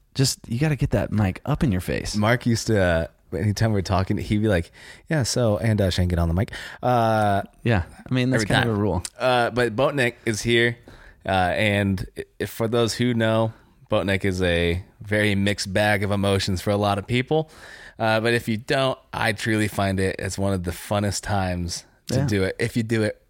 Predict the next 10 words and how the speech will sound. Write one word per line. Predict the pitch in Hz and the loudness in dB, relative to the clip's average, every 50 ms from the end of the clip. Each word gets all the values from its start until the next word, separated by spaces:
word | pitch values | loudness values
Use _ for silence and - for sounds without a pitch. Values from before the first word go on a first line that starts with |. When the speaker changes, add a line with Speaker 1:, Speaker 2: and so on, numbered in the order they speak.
| _ - | _ -8
Speaker 2:
right. | - - - - - _ - - - - - - - | -8 -6 -8 -8 -12 _ -20 -20 -20 -16 -14 -12 -10
Speaker 1:
Yeah. | - - | -4 -2
Speaker 2:
Boatnik | 110 113 117 110 110 104 - | 0 0 2 2 0 0 0
is | 101 95 98 | 0 0 2
a, | 98 98 92 92 90 | 2 2 2 2 0
uh, | 87 82 82 82 87 - - - - _ _ _ - | 0 -2 -2 -4 -6 -10 -14 -20 -20 _ _ _ -18
it's | - - - | -16 -16 -16
a | |
four-day | - - - - - 151 143 139 135 123 123 120 117 117 | -18 -20 -14 -6 -2 0 0 2 2 2 2 2 2 2
event. | 113 107 113 113 113 120 | 2 2 2 2 2 2